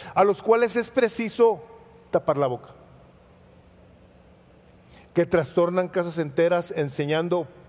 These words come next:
por ganancia deshonesta lo que no conviene". Uno de ellos, su propio profeta, dijo, "Los cretenses siempre mentirosos,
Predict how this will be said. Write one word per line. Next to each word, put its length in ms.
por 260
ganancia 720
deshonesta 960
lo 260
que 160
no 220
conviene". 580
Uno 180
de 220
ellos, 260
su 140
propio 320
profeta, 500
dijo, 300
"Los 200
cretenses 640
siempre 400
mentirosos, 840